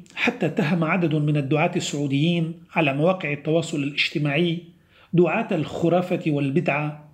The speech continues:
بقتل الداعية، مشيرين بذلك إلى الشبكات الإيرانية التي تنافس السلفية السعودية في تلك البيئات الاجتماعية القصية، والتي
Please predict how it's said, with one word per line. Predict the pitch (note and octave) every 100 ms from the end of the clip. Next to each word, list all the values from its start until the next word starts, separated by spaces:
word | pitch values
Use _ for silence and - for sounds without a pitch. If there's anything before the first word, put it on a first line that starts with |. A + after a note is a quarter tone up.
| -
بقتل | E3+ - G3 E3
الداعية، | C3 F3 C#3 C#3 B2+ - _ _ - -
مشيرين | A#3 - D#4 C4+
بذلك | D#3 C#3+ F3+ F#3+ - F3 E3+ F3+ - _ -
إلى | G3+
الشبكات | F3 - F#3+ D#3+ - G#3 G#3
الإيرانية | E3+ - F#3 D#3 F3 F#3
التي | D#3+ D#3 F3+
تنافس | F3+ F3+ F3+ -
السلفية | D#3 - D#3 D#3 F3+ E3
السعودية | - D#3 D3+ F3 D#3+
في | D#3
تلك | E3 F3 -
البيئات | D3+ D#3 F#3+ E3+
الاجتماعية | E3+ - F#3 D#3 E3+ D#3
القصية، | D#3+ D3 D#3 - F3 C3 C3 - _ _ _
والتي | F3 F3+ D3 - D3+